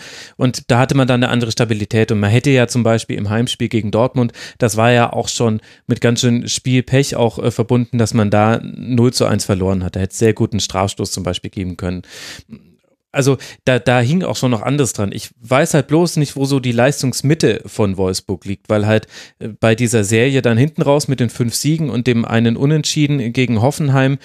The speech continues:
du hast es ja schon angesprochen, also allein das drei zu zwei in Augsburg war ein, äh, bisschen glücklich, auch das zwei zu eins in Frankfurt war nicht unverdient, aber auch in, in der Art und Weise, wie es zustande gekommen ist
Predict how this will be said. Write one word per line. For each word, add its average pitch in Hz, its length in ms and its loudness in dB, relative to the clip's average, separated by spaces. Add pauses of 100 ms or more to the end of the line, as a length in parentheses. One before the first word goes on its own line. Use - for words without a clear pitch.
(400)
du 113 240 0
hast 127 160 2
es 117 80 0
ja 123 100 2
schon 117 120 0
angesprochen, 117 580 0
also 107 240 -2
allein 104 400 2
das 123 160 -4
drei 113 220 0
zu 131 160 -6
zwei 120 280 2
in 113 140 -2
Augsburg 131 600 0
war 127 340 2
ein, 127 240 0
äh, 117 140 -8
bisschen 139 500 0 (480)
glücklich, 151 720 0
auch 123 200 -2
das - 260 -4
zwei 113 240 -2
zu 117 180 -2
eins 131 220 0
in 127 140 -2
Frankfurt 143 800 -2 (260)
war 127 380 0
nicht 147 300 0
unverdient, 170 720 0 (420)
aber 123 240 2
auch 147 240 0
in, 139 320 0
in 131 140 -4
der 123 100 4
Art 127 160 2
und 127 80 -2
Weise, 151 220 2
wie 143 60 0
es 135 100 -4
zustande 139 400 -2
gekommen 143 340 -2
ist - 320 -8